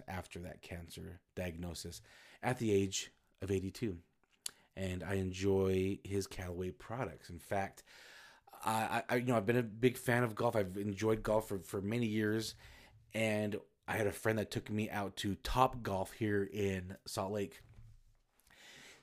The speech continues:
And he had the, you know, he had this membership where you could use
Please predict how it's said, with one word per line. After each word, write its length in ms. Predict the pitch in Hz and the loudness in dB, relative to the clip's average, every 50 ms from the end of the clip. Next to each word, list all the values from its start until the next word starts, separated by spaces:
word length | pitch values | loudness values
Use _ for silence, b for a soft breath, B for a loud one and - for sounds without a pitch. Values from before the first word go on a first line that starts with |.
| B B _ _ _ _ _ _ _ _ _ _ _ - | B B _ _ _ _ _ _ _ _ _ _ _ -2
And 180 | 131 123 117 104 | -2 0 0 2
he 120 | 120 139 | 6 6
had 120 | 123 110 | 6 8
the, 80 | 101 113 | 6 4
you 260 | 107 104 104 110 104 | 2 2 0 -2 0
know, 80 | 110 107 | 4 6
he 60 | 107 | 6
had 100 | 110 98 | 6 6
this 120 | 95 85 | 4 4
membership 540 | 101 110 110 107 104 98 - - 110 101 - | 4 4 4 6 4 4 6 4 4 4 4
where 100 | 98 104 | 2 2
you 200 | 98 95 101 101 | 2 2 0 0
could 180 | - - 98 87 | 0 0 -2 -2
use 680 | 87 90 95 98 101 101 95 98 92 92 - - - | -2 0 2 2 4 4 4 2 0 -2 -6 -10 -12